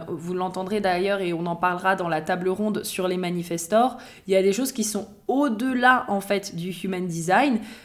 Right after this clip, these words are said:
et ça peut être en rapport avec les valeurs, ça peut être en rapport avec, euh, le message que la personne partage, ça peut être en rapport avec qui elle est.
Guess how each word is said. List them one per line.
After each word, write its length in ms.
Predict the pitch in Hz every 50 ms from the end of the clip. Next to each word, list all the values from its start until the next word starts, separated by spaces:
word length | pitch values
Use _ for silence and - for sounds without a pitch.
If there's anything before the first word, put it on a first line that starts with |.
| - - -
et 160 | 175 170 170
ça 180 | 170 - 175
peut 120 | 165 - 190
être 180 | 208 208 -
en 60 | 196 180
rapport 340 | 170 160 160 160 190 214
avec 280 | 214 185 165 165 160 -
les 160 | 175 160 160
valeurs, 600 | 151 156 202 220 240 262 254 254 254 262 254 254
ça 160 | - - -
peut 100 | - -
être 200 | 190 185 185 -
en 80 | 185 180
rapport 340 | 180 175 170 170 220 214 196
avec, 320 | 175 160 170 165 165 -
euh, 80 | 165 160 160 - - - - -
le 160 | - 175 175
message 440 | 180 190 196 208 202 247 254 262 254
que 80 | - 262
la 120 | 247 240
personne 460 | 233 - 240 233 233 - 233 233 233
partage, 440 | 233 233 226 233 - 233 226 226 226
ça 120 | 226 202 180
peut 100 | 180 190
être 220 | 190 190 - 202
en 40 | 185
rapport 380 | 185 190 180 175 180 233 226
avec 300 | 202 185 170 180 175 -
qui 260 | - - - 220 202 214
elle 220 | 202 175 175 165 - -
est. 220 | 220 277 311 -